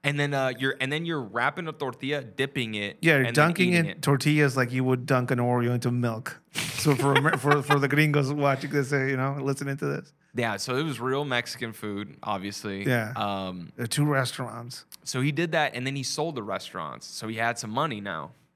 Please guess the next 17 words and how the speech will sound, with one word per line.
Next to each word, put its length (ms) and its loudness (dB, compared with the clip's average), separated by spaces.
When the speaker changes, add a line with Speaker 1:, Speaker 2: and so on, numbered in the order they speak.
Speaker 1:
He 80 -10
got 120 0
an 80 -6
offer, 280 -2
he 40 -4
sold 240 -2
them. 80 -8
So 120 -6
he 40 -2
started 260 0
kinda 300 2
building 280 0
his 140 -2
way 180 0
up, 260 2
and 160 0
then 320 -2